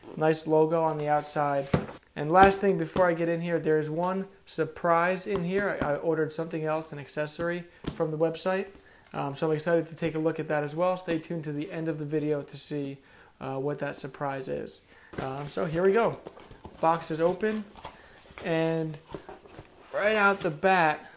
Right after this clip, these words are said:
right off the bat, you could see there's some premium,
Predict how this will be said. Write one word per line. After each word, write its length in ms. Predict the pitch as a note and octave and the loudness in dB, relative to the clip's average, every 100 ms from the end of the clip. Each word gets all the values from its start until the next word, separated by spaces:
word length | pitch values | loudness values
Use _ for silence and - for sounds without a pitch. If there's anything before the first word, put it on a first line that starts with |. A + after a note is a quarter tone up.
| - - - _ _ _ _ _ _ - - | -20 -20 -20 _ _ _ _ _ _ -20 -2
right 140 | F3+ G3+ | 4 4
off 180 | G3+ G3 | 4 0
the 80 | |
bat, 520 | E3 G3 F#3+ E3+ E3+ - - - - A3 | 4 8 10 8 2 -10 -20 -20 -16 -8
you 120 | D#3 | -6
could 160 | D#3+ D3 | -4 -4
see 300 | - G3 E3+ | 2 4 6
there's 300 | D#3 D3+ C#3+ | 6 4 0
some 300 | D3+ C#3+ D3 | -4 -6 -8
premium, 800 | - - G3 G#3+ F3+ D#3 C#3+ C#3+ | -12 2 4 4 2 0 -2 -6